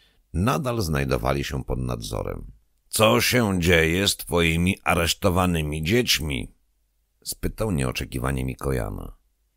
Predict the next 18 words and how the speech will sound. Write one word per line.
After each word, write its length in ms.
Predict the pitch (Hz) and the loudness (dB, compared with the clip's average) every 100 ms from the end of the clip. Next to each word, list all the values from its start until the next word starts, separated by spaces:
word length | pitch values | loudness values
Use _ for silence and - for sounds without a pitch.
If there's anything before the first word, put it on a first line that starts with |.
| _ _ _ _ _ | _ _ _ _ _
„Czy 200 | - 73 | -4 -2
myślisz, 960 | 78 107 120 - 67 64 52 - - - | 0 0 2 0 -2 -8 -8 -10 -12 -10
że 180 | 76 82 | -2 0
zasługują 840 | 80 80 - 71 73 90 117 110 | 2 0 0 -2 0 4 4 4
na 100 | 85 | 2
przywilej 560 | 67 - 67 90 107 92 | -2 -4 -2 -2 -2 -2
uczenia 520 | 64 73 87 95 95 | -4 -4 0 0 0
się 220 | - 85 | -2 -2
w 20 | 80 | 0
radzieckich 680 | 71 71 92 - - 71 - | 0 -2 -2 -4 -4 -6 -4
szkołach?” 720 | - - 65 76 117 107 - _ _ _ _ _ _ _ _ _ | -4 -2 -2 -2 -2 -4 -10 _ _ _ _ _ _ _ _ _
Mikojan 480 | 78 65 202 202 107 | -8 -4 -4 -2 -4
przezornie 560 | - 71 65 65 101 139 | -4 -4 -4 -2 -2 -2
nie 140 | 185 | -4
odpowiedział, 760 | - - 101 57 50 - - - _ _ _ - | -6 -4 -4 -4 -6 -10 -14 -16 _ _ _ -6
ale 260 | 78 80 | -4 -2
zrozumiał 560 | 80 69 58 60 55 76 | -2 -4 -6 -6 -6 -6
groźbę, 640 | 117 135 64 52 50 50 | -4 -4 -4 -8 -10 -12